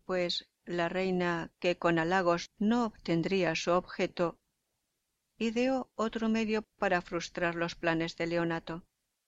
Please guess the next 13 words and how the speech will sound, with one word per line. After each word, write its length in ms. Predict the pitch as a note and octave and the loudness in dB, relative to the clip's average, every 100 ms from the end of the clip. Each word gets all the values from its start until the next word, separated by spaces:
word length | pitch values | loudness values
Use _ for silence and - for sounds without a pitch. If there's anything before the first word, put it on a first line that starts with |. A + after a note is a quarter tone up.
| _ _ _ _ _ _ _ _ _ _ _ _ _ _ _ _ _ _ _ _ _ _ _ _ _ _ _ | _ _ _ _ _ _ _ _ _ _ _ _ _ _ _ _ _ _ _ _ _ _ _ _ _ _ _
Hablando 540 | - G#3 A#3+ C#4 G#3+ D#3+ | -10 -6 -2 0 0 0
un 120 | D#3 | 0
día 240 | F#3 F#3 | 2 2
con 260 | F3 F#3 F#3 | 2 0 0
Pisanio, 720 | - G3 G3 F3 E3 D#3+ - _ _ _ _ _ _ - | -2 0 0 0 0 -2 -6 _ _ _ _ _ _ -8
dejó 400 | E3 D#3+ F3 E3 | -8 -4 -4 -2
caer, 400 | F#3 F#3 F3+ - _ _ _ _ _ _ _ | -2 -2 -4 -8 _ _ _ _ _ _ _
haciéndose 640 | - F#3+ - C4+ G#3 F3+ D#3+ | -10 -6 0 2 2 -2 -4
la 120 | E3+ | -4
distraída, 840 | F#3+ G3 - G3 F3+ F3 D#3+ - _ _ _ _ _ | -2 -4 -4 -4 -2 -2 -4 -6 _ _ _ _ _
en 160 | F3+ F#3 | 0 0
el 100 | F#3+ | 0
suelo, 420 | - F#3 E3 - | -2 0 0 -6